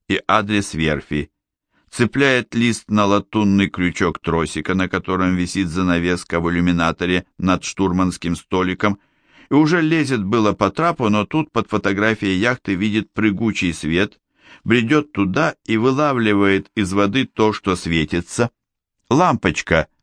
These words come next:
подобранная в океане к югу от Азорских островов. General Electric, шестьдесят ватт, колба не повреждена, нить накала цела.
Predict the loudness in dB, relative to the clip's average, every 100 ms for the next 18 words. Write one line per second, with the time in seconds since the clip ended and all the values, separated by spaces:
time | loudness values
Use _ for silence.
0 | _ _ 0 2 4 4 4 4 4 2
1 | 0 2 2 2 0 0 0 2 2 -2
2 | 0 -2 0 2 2 0 -2 -2 -4 -2
3 | 0 0 0 -6 _ _ -20 -6 0 2
4 | 2 2 0 0 0 0 -2 -2 -2 -2
5 | -6 _ 0 2 2 0 2 0 2 2
6 | 2 -2 -2 2 2 4 2 2 0 0
7 | 0 0 -2 0 0 0 _ _ _ 4
8 | 4 4 2 0 2 2 2 0 -2 0
9 | 2 0